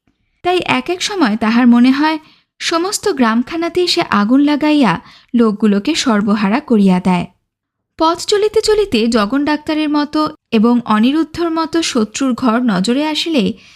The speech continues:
বিদ্যুৎ চমকের মতো তাহার ওই দুরন্ত অবাধ্য ইচ্ছাটা অন্তরে জাগিয়া ওঠে।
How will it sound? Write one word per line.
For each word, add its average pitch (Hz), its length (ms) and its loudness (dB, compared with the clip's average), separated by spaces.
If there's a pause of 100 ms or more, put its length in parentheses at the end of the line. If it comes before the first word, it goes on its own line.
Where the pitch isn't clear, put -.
(180)
বিদ্যুৎ 262 440 0
চমকের 302 480 -2
মতো 311 260 -6
তাহার 220 380 0
ওই 226 120 2
দুরন্ত 233 440 0
অবাধ্য 220 640 -2
ইচ্ছাটা 254 580 -4 (320)
অন্তরে 214 480 0
জাগিয়া 196 460 0
ওঠে। 185 400 -2